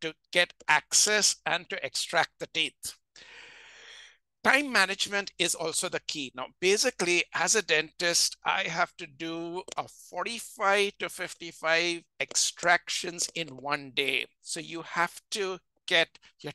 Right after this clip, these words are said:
time management spot on. So how do we do that? So basically, on the first day we arrive, all the team members practice local anesthesia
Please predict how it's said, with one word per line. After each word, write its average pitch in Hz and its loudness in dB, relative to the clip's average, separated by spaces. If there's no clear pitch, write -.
time 170 4
management 147 -2
spot - 0
on. - -14
So - -8
how 202 6
do 233 -4
we 196 -4
do 135 -14
that? - -4
So - -10
basically, 196 -2
on 151 -12
the 165 -12
first 214 0
day 185 4
we 165 -10
arrive, 135 2
all 214 2
the 214 0
team 180 -6
members 139 -4
practice 175 0
local 185 -2
anesthesia 160 2